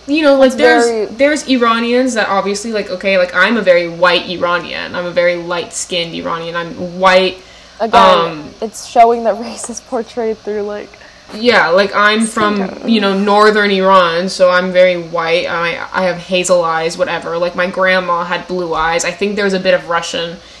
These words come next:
Speaker 1: in that family somewhere. I don't know. So, like, there's that, but then you have, like, you know, I, uh, most people, when they come to me and they're like, you know, "Where you, where you from? Your,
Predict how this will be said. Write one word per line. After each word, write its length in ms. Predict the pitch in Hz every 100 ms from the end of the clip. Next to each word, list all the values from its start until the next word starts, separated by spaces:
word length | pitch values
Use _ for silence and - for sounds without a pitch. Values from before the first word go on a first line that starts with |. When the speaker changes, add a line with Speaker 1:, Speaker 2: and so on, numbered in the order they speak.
| -
Speaker 1:
in 160 | 202 190
that 180 | 180 185
family 420 | 185 170 170 165
somewhere. 440 | - 160 160 165 -
I 100 | 233
don't 160 | 185 160
know. 200 | 135 180 - -
So, 120 | 277
like, 100 | 254
there's 240 | 269 247
that, 280 | 202 269 185
but 120 | 196
then 160 | 202 208
you 100 | 208
have, 280 | 208 196 185
like, 360 | 190 180 - - - - - - -
you 140 | 220
know, 200 | 202 175 -
I, 260 | 214 226 185
uh, 100 | 214
most 300 | 214 226 -
people, 220 | 214 208
when 140 | 202
they 100 | 190 185
come 280 | 202 208
to 100 | 208
me 140 | 196 185
and 120 | 180
they're 100 | 180
like, 440 | 180 160 156 - - - - - - - 311
you 100 | 302
know, 80 |
"Where 80 | 294
you, 260 | 311 311 302
where 120 | 262
you 100 | 302
from? 340 | 285 - 247 220
Your, 260 | 196 196